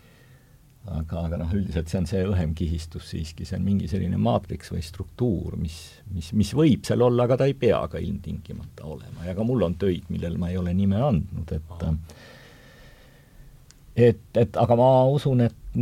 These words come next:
Speaker 1: seesama maal, loomulikult jällegi maali on hea näha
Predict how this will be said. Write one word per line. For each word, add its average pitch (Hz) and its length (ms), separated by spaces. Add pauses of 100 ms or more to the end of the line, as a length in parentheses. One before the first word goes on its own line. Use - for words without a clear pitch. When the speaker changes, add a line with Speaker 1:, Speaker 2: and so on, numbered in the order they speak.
(140)
Speaker 1:
seesama 127 480
maal, 123 500 (120)
loomulikult 127 720
jällegi 113 580
maali 104 400
on 104 100
hea 110 200
näha 101 340